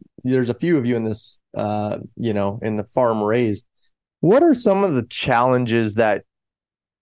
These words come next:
farmers are facing right now? Or what, you know, what problem do you really, are you solving? Because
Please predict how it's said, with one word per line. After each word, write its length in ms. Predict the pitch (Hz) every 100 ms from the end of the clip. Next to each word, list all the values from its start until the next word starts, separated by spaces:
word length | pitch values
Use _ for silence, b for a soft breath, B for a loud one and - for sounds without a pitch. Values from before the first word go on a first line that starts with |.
| -
farmers 320 | 117 117 110
are 60 |
facing 380 | 101 110 113 113
right 220 | 101 98
now? 220 | 98 98 95
Or 140 | 98
what, 260 | 117 127 123
you 100 | 123
know, 200 | 113 107
what 260 | 107 - -
problem 560 | - 127 135 135 127 113
do 80 |
you 160 | 110 107
really, 640 | 107 113 110 110 104 101 -
are 140 | 104
you 140 | 101 95
solving? 600 | - 113 104 104 101 98
Because 600 | 98 101 98 92 -